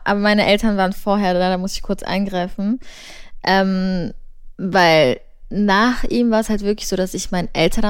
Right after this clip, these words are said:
davon erzählt habe. Ähm, und auch wie bei ihm halt, ne, also wie ich es mir eigentlich vorgestellt habe, so schön, überraschend.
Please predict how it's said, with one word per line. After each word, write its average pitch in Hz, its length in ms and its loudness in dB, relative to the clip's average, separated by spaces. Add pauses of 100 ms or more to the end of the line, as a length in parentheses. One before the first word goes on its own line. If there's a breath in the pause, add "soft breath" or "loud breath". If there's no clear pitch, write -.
davon 220 180 -2
erzählt 214 460 0
habe. 233 460 2 (680 loud breath)
Ähm, 196 340 2
und - 280 -4
auch 208 300 2
wie 226 300 0 (100)
bei 202 300 0
ihm 233 280 4
halt, 185 240 2
ne, 214 160 2
also 190 240 -2
wie 196 60 0
ich 196 60 -4
es - 60 -6
mir - 80 0
eigentlich 185 180 -2
vorgestellt 196 440 0
habe, 190 120 -2
so 190 100 -4
schön, 202 540 0
überraschend. 202 760 -2